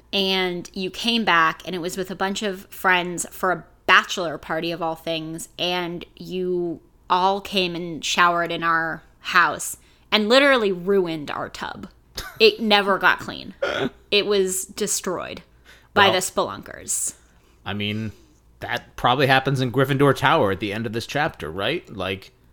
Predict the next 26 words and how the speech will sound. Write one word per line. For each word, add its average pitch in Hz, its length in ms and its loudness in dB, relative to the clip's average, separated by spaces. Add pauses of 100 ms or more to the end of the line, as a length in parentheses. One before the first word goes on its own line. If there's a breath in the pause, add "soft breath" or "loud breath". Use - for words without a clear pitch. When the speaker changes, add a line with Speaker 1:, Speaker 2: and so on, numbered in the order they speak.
Speaker 2:
spelunking 170 540 0
is 123 140 0
dirty 131 260 2
business. 101 680 -4 (320)
Speaker 1:
It 214 140 4
is, 190 360 2
indeed. 180 600 -2
Here, 214 580 2
more 202 240 0
than 226 140 0
most 262 280 0
places, 165 600 -4 (160)
in 202 520 4
this 185 280 -2
podcast, 202 840 2
and 233 140 4
in 269 160 0
particular 320 760 -2
in 196 200 0
this 190 340 2
and 185 160 -2
the 170 140 -6
next 165 480 -4
couple 180 320 -2
of 165 80 -4
episodes, 226 760 -2